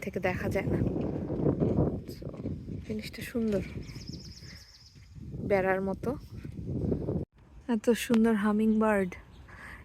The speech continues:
এখানে অনেক হামিংবার্ড থাকে, মানে দেখা যায় আর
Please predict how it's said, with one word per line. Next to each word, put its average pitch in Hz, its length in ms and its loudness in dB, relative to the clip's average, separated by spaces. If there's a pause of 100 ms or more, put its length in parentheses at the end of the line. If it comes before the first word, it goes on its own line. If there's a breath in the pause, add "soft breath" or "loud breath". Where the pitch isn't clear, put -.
এখানে 233 280 2
অনেক 240 420 8
হামিংবার্ড 202 500 8 (640)
থাকে, - 340 -2
মানে 180 320 4 (160)
দেখা 185 300 4
যায় 180 200 4
আর 175 100 0